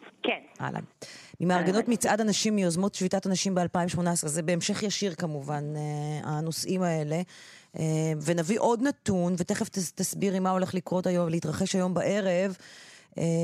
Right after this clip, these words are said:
Speaker 2: נעמת, אה, מדווחת, אה, לפני זמן קצר על עלייה של למעלה ממאה אחוזים בפניות לקו החם שלהם בנושא אלימות במשפחה בהשוואה לאותה תקופה
Speaker 1: Mm.
Speaker 2: אשתקד. אה, מדברים על עלייה דרמטית, אה, במספר הפונות, אה, שנרשמה בחודשים אפריל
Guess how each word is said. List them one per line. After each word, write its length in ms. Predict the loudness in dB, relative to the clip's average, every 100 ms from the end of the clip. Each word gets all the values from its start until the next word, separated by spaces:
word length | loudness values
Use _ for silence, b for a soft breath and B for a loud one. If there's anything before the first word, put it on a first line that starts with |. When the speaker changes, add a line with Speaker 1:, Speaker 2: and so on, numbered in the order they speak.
| 2 2 0 0 0 0 0 0 -2 -4 0
Speaker 2:
נעמת, 560 | 0 2 2 0 0
אה, 200 | 2 2
מדווחת, 540 | 2 0 -2 -2 -2 0
אה, 60 | 0
לפני 200 | 0 0
זמן 220 | 0 0 0
קצר 360 | -2 0 2
על 80 | 2
עלייה 280 | 2 2 2
של 160 | 2
למעלה 340 | 2 2 2 4
ממאה 360 | 4 2 2 0
אחוזים 540 | 0 -2 0 2 0 -4 B B B -4
בפניות 500 | -2 0 2 2 2
לקו 200 | 2 2 2
החם 340 | 0 2 2 2
שלהם 320 | 2 2 2
בנושא 320 | 0 2 2
אלימות 300 | 2 2 0
במשפחה 560 | 0 0 0 -2 0 0
בהשוואה 400 | 0 -2 0 2
לאותה 240 | 2 0
תקופה 340 | -4 -6 -2 0
Speaker 1:
Mm. 40 |
Speaker 2:
אשתקד. 560 | 0 -2 -4 0 2 2 -2 B B B B B -4
אה, 40 | 0 0
מדברים 300 | 0 0 0
על 120 | 2 2
עלייה 240 | 2 2
דרמטית, 600 | 2 2 0 0 -4 0
אה, 80 | 0
במספר 400 | 2 0 0 0
הפונות, 720 | 0 0 2 2 0 _ -2
אה, 100 | 0
שנרשמה 640 | 0 0 0 0 -2 0 0
בחודשים 460 | -2 -2 -2 -2
אפריל 440 | -2 0 2 2